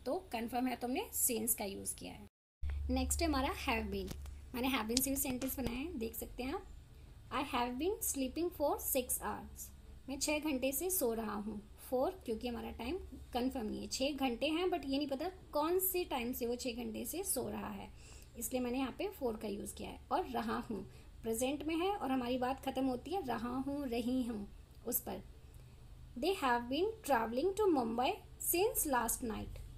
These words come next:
Last night हमारी confirm है, इसलिए हमने since का यूज़ किया है। जब आपकी sentence में आपका दिया जाने वाला time confirm होता है तो since का यूज़ करते हैं। वे कल रात से मुंबई के लिए यात्रा कर रहे हैं।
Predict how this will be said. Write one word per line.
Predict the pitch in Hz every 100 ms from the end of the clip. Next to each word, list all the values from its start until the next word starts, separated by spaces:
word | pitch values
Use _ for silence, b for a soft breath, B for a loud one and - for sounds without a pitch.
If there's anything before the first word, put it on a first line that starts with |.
| -
Last | 226 254 -
night | 330 339
हमारी | 302 247 392 - -
confirm | 262 269 240 226
है, | 202 - - - - _ - B B B -
इसलिए | 262 277 320
हमने | 294 240 330
since | - 294 269 277
का | 247
यूज़ | 226 226 220
किया | 202
है। | 196 - -
जब | - 311 359 - - -
आपकी | 233 247 - - - - 311 339 - - -
sentence | - 262 269 254 262 233
में | 226
आपका | 220 247
दिया | 240 233
जाने | 233 233
वाला | 226 214
time | 220 233
confirm | 226 240 269
होता | 226 220
है | 233
तो | 339
since | 392 240 233
का | -
यूज़ | 208 -
करते | 208 196 185
हैं। | 180 B B B -
वे | 233
कल | 233 254 262
रात | 277
से | 277
मुंबई | 349 269 233 226
के | 254
लिए | 392
यात्रा | 302 196 - 190
कर | 190
रहे | 185 185
हैं। | 185